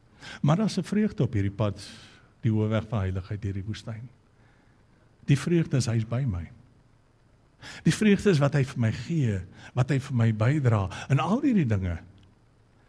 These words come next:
Jy kan kies op om te kyk na jou, jou medeganger op hierdie pad, of ek kan kyk na die kaktus in die woestyn hier langs my.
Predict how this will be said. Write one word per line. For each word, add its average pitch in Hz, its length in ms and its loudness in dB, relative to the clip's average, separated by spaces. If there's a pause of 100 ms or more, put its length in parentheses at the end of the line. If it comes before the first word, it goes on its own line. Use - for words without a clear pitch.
(200)
Jy 160 80 8
kan 196 160 6
kies - 300 4
op 180 320 2 (340)
om 147 160 2
te 147 80 2
kyk 180 240 2
na 151 140 2
jou, 127 160 6 (300)
jou 120 180 4
medeganger 131 640 4
op - 100 -8
hierdie 110 240 2
pad, - 380 -4 (400)
of 151 160 4
ek 139 100 2
kan 147 160 4
kyk 135 220 0
na 135 100 4
die 117 120 2
kaktus 123 440 2
in 110 120 2
die 107 80 2
woestyn 117 360 0
hier 104 120 2
langs 98 320 -2
my. - 100 -14